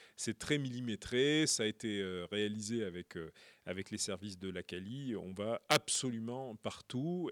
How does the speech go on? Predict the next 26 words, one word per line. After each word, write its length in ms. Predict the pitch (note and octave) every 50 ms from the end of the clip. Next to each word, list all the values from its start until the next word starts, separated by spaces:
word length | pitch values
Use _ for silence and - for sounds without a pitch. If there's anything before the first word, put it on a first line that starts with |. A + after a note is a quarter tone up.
| - -
et, 280 | A2 A#2+ C3+ C#3+ C#3+
euh, 320 | A#2 D#2+ G#2 G2+ G2+ G2 F#2 - - - - - - _ -
euh, 800 | F#2+ F2+ F2 F2 E2+ E2+ E2+ E2+ E2 E2 E2 F2 F2 F2 E2 E2+
jusque 400 | F#2+ F2+ G2 E3+ F#3 - - C#3+
dans 160 | B2 C#3+ C3+
les 140 | B2+ B2 A#2
plus 320 | - - - F3+ G3 A3
petits 340 | F#3+ - D3 C#3 - - C3+
villages, 480 | A2+ A#2 A2 G#2 G#2 A#2 C3+ D3+ D#3 D3 - - - - - _ _ _
parce 280 | - G#2 - - - -
que, 340 | - C3 C3+ D3+ D#3+ B2 - -
euh, 640 | G#2 G#2 G#2 G2+ G2 F#2+ F#2+ F#2 F2 E2+ E2+ E2+ G2
c'est 240 | - - A2+ -
important, 520 | C#3+ C#3 A2+ - A#2+ - - - C#3 C#3+ C#3+
c'était 300 | - - - B2 - D3
important 340 | C3 - C3+ - - B2 A2+
pour 200 | - - A2 A2+
nous 260 | B2 D3 E3 E3+ D#3+
d'apporter, 480 | A#2+ A2+ G#2 - A2 - - - C3+
euh, 320 | C#3 C#3+ C3+ A2+ F#2+ F#2 F2 - - - - - _ _ - F#2+
euh, 560 | F2+ F2+ F2 E2+ E2+ E2+ E2+ E2 E2 E2 E2+
l'information, 880 | G2 A#2+ C3 B2+ - - C3 B2+ A#2 G#2+ - - B2 B2 C3+ C#3+ C#3 A2
euh, 340 | F2+ F#2 F2+ F2+ F2+ F2+ F2
vraiment 560 | F2 G2+ G#2 B2 C3+ C#3+ C#3+ C#3+ D3 D3+ B2+
absolument 560 | F2 - - - - B2 A#2 A#2 B2 C3+ C#3
partout, 480 | - - - - - - - E3 E3